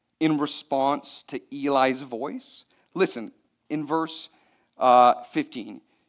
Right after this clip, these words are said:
she says, "No, my lord, I am a woman troubled in spirit. I've neither, uh,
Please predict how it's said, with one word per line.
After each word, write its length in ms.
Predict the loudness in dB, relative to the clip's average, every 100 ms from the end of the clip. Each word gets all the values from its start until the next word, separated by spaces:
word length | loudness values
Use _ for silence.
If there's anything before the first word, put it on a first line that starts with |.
| -16
she 160 | -10
says, 360 | -2 2 2 0 -10
"No, 400 | -2 4 4 4
my 240 | 2 2
lord, 440 | 2 -4 -6 -8 -12 _ _ _ _ _ _ _ _ _ _ 2
I 180 | 4
am 120 | 6 4
a 60 |
woman 540 | 4 2 0 -2 -6 -12 _ _
troubled 360 | -8 -4 -4 -4
in 100 | -4
spirit. 420 | -6 -6 -4 -2
I've 160 | -2 -2
neither, 280 | -2 -6 -10 -16 _ _ _ -2
uh, 240 | 4 4